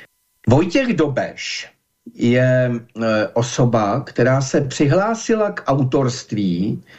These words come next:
části těch, e, screenshotů, těch, těch starých facebookových příspěvků Filipa Turka.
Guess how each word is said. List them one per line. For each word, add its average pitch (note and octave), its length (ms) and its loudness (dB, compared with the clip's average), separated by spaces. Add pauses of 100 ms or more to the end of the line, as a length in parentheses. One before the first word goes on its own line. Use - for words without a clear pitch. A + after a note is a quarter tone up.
(460)
části F#3+ 680 0
těch, E3+ 560 0
e, C#3 440 2
screenshotů, C3+ 840 0 (560)
těch, - 280 -4
těch - 340 -4
starých B2+ 540 0
facebookových A#2+ 720 0
příspěvků - 640 -2
Filipa A2+ 420 2
Turka. F2+ 640 -4